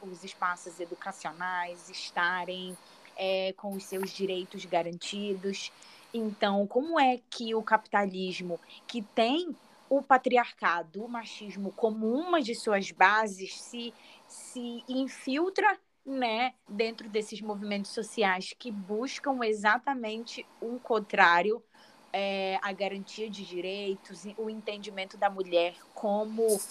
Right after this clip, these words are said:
é, sujeito de direitos, né, que precisam ser garantidos. Como é que esse, que esse movimento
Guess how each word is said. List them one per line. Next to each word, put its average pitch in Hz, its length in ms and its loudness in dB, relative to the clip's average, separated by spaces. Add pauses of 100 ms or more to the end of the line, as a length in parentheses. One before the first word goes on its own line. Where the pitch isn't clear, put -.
(380)
é, 180 720 2
sujeito 277 800 -2
de 240 120 -8
direitos, 220 680 0
né, 180 300 -4
que 196 120 -10
precisam 190 440 -4
ser 190 180 -2
garantidos. 190 720 0
Como 247 220 4
é 269 80 4
que 226 200 2
esse, 202 420 0 (520)
que 214 200 2
esse 196 260 0
movimento 196 1040 4